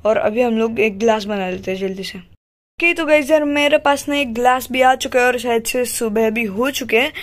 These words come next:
तो अभी, अरे हाँ, वर्कबेंच में था ना वो। ओके, कहाँ पे है वो वर्कबेंच? हाँ, call for backup। अभी हम लोगों ने call for backup का वो स-, बटन, बटन दबाना है। ओके, वो सामने के लिए घूम रहे हैं। ओके, हम लोग call for backup,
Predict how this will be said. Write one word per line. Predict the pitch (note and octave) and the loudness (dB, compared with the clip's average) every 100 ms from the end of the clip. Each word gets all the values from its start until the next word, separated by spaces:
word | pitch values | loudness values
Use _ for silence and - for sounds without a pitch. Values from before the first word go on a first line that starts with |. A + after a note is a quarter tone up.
| - - - | -16 -14 -4
तो | A3+ | -2
अभी, | - A3+ C4 | 0 0 0
अरे | - A3 | 0 -2
हाँ, | G#3+ G#3 | -2 -2
वर्कबेंच | G#3 G#3+ - A3 G#3+ | -2 -4 -2 -2 -2
में | A3 | -4
था | G#3 G3+ | -4 -4
ना | G#3 | -2
वो। | A#3 A#3+ F#3 - - - - | -2 -4 -4 -8 -12 -16 -8
ओके, | A2 - - A3 | -10 -8 -6 -6
कहाँ | - A3+ G#3+ | -6 -4 -2
पे | A3+ A3+ | -2 0
है | A3 G#3 | 0 0
वो | G#3+ A3 A3+ | -2 0 0
वर्कबेंच? | G#3+ A3 - A3+ A3+ - | 0 -4 -2 -4 -4 -4
हाँ, | G3 - - - - - | -4 -6 -16 -20 -10 2
call | B3 B3 | 4 4
for | C#4+ B3+ | 2 4
backup। | A3+ A3+ C#4 - - | 2 2 0 -2 -2
अभी | A3 B3+ | 0 2
हम | B3 | 0
लोगों | A#3+ A#3 | 0 -2
ने | A3+ | -2
call | A3+ A3 | 2 2
for | A3+ A3+ A3 | 2 -2 0
backup | G#3+ G#3+ G#3+ A3 | 2 0 -2 -10
का | - | -6
वो | G#3+ A3 | -4 -4
स-, | - - | -6 -12
बटन, | A3+ G#3+ G#3+ A3+ A3+ A3+ | -8 -6 -4 -2 -4 -4
बटन | A3 G#3 A3+ A3+ | -4 -4 -2 2
दबाना | G#3+ G3+ G#3 | 4 4 0
है। | C4+ C4+ - - - - | -4 -6 -18 -20 -12 -6
ओके, | A#3+ C4 B3+ | -2 0 2
वो | C4 | 2
सामने | C#4 - A3+ B3 C4 | 2 2 2 2 0
के | C#4 | 0
लिए | C4+ | -2
घूम | A#3+ B3 A#3+ | -2 -2 -2
रहे | A#3 | 0
हैं। | B3 | 0
ओके, | A#3 - | -2 -2
हम | A3 | -2
लोग | G#3+ G#3+ | -2 -2
call | - A3+ A#3 | 4 4 4
for | A#3+ | 0
backup, | A#3+ A3 G#3+ C4 | 2 2 2 -2